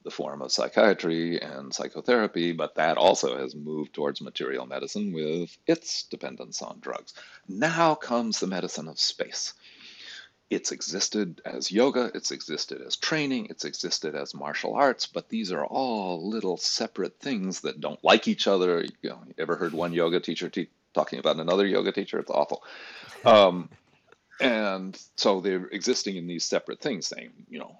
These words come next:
yoga is the best, Tai Chi is the best, something, something is the best, uh, of these bits. Um, we need them all.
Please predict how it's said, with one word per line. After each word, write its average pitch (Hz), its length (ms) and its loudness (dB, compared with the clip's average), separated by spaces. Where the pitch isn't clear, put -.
yoga 95 380 0
is - 100 -8
the - 80 -12
best, - 300 -10
Tai - 160 -10
Chi - 160 -2
is 131 220 2
the 95 100 -6
best, - 480 -6
something, 131 260 -4
something - 360 -6
is 85 140 -10
the 101 100 -6
best, - 420 -6
uh, 73 420 -8
of 73 300 -10
these 69 480 -8
bits. - 320 0
Um, 78 400 -6
we 101 140 -2
need 101 160 0
them 82 120 -6
all. - 200 -4